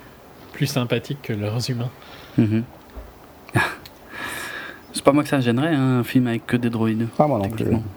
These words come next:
Speaker 1: Ah ouais, je sais bien, tu n'as pas de cœur, tout ça.
Speaker 2: Voilà.
Speaker 3: C'est vrai.
Speaker 2: Exactement. Euh,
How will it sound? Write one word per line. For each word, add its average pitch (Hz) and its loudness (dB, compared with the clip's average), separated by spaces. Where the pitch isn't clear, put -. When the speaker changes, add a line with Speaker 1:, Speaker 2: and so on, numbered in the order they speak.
Speaker 1:
Ah - -12
ouais, 139 -8
je 98 -16
sais 120 -12
bien, 131 -6
tu - -12
n'as 104 -6
pas 101 -6
de - -12
cœur, 110 -10
tout - -20
ça. - -18
Speaker 2:
Voilà. 113 2
Speaker 3:
C'est 98 2
vrai. 92 2
Speaker 2:
Exactement. - -6
Euh, 135 2